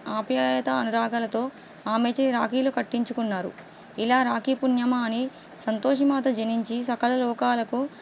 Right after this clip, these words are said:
ఆరాధ్య దేవత అయింది. అందరికీ అమ్మవారయింది. కోరిన వారికి కొంగు బంగారం అయింది. తన భక్తుడు అమ్మ అని పిలవగానే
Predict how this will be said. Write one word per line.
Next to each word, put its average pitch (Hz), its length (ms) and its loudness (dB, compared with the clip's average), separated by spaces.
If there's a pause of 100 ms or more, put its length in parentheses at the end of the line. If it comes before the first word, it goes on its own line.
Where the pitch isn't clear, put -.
(260)
ఆరాధ్య 233 440 0
దేవత 220 380 -2
అయింది. 196 340 -2 (760)
అందరికీ 262 460 2 (160)
అమ్మవారయింది. 220 760 0 (120)
కోరిన 247 400 0
వారికి 233 360 0
కొంగు 220 360 -4
బంగారం 214 520 -2
అయింది. 180 320 -6 (460)
తన 247 180 0
భక్తుడు 262 440 2 (280)
అమ్మ 214 180 0
అని 254 220 2
పిలవగానే 226 640 -2